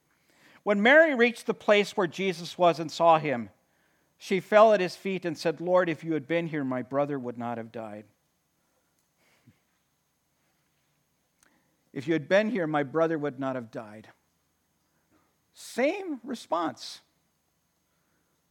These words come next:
But Jesus treats him differently, doesn't he? Because I think with Mary, and I can be wrong. I've been wrong once or twice this week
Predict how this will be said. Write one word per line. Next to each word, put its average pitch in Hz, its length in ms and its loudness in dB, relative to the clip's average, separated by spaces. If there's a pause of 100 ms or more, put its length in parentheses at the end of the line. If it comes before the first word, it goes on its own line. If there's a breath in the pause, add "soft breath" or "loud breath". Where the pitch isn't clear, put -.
(420)
But 139 160 -10
Jesus 208 460 -8
treats - 340 -10
him 123 260 -10
differently, 123 480 -10
doesn't 113 300 -12
he? 95 140 -20 (3250)
Because 165 240 -6
I 185 40 -4
think 269 200 -4
with 302 120 -8
Mary, 170 440 -6 (160)
and 170 100 -4
I 226 80 -4
can 151 140 -14
be 123 80 -8
wrong. 90 240 -18 (160)
I've 143 100 -10
been 139 140 -6
wrong 123 240 -6
once 120 160 -12
or 120 60 -14
twice 110 300 -16
this - 160 -20
week 101 120 -18